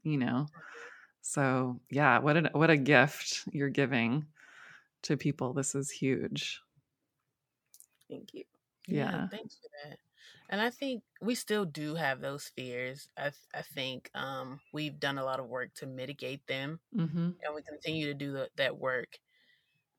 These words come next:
Speaker 2: But, um, those fears, they, they come up,
Speaker 1: Mm-hmm.
Speaker 2: but a lot more infrequently than
Speaker 1: Yeah.
Speaker 2: they used to.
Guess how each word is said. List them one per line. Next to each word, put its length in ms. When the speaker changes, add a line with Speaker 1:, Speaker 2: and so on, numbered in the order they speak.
Speaker 2:
But, 240
um, 420
those 300
fears, 400
they, 160
they 180
come 240
up, 220
Speaker 1:
Mm-hmm. 240
Speaker 2:
but 220
a 100
lot 480
more 680
infrequently 800
than 100
Speaker 1:
Yeah. 200
Speaker 2:
they 80
used 160
to. 60